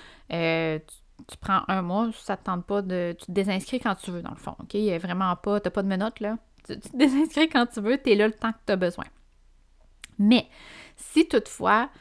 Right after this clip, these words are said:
tu veux être dans mon énergie longtemps, puis t'es comme moi, là, je veux intégrer mon Human Design, je veux aider mes clients avec le Human Design, euh, je vais t'accompagner là-dedans, ben, si toutefois ça te tente d'être là pendant un an de temps,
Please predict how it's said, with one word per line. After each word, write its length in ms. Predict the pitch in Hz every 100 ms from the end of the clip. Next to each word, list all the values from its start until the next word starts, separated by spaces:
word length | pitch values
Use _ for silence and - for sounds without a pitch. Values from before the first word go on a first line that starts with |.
| _ _ _
tu 180 | - 208
veux 220 | 220 247 208
être 140 | 196
dans 140 | 196
mon 180 | 190 185
énergie 540 | 196 214 190 185 262 -
longtemps, 600 | 220 208 214 202 - 190 302 _ - - -
puis 60 | -
t'es 100 | 208
comme 200 | 226 214
moi, 140 | 262
là, 380 | 247 240 247 254 -
je 180 | 180 214
veux 100 | 254
intégrer 300 | 247 208 214
mon 120 | 214
Human 240 | 208 202
Design, 320 | 196 196 220
je 100 | 202
veux 120 | 202 254
aider 160 | 240
mes 120 | 220
clients 220 | 202 196 208
avec 180 | 214
le 60 | 208
Human 220 | 208 196
Design, 420 | 190 185 196 214 220 - - - - -
euh, 420 | 185 175 170 170 -
je 120 | 185
vais 80 | 220
t'accompagner 640 | 240 233 196 196 202 233 - _ _ -
là-dedans, 540 | 196 180 175 180 202 - _ - _ -
ben, 200 | 196 202 - _ -
si 280 | - - 247
toutefois 280 | 233 -
ça 140 | 247 190
te 80 | -
tente 300 | 220 226 - _ -
d'être 300 | 180 190 -
là 80 | 226
pendant 280 | 202 190 - -
un 180 | 196
an 80 | 190
de 200 | 180 -
temps, 80 | 233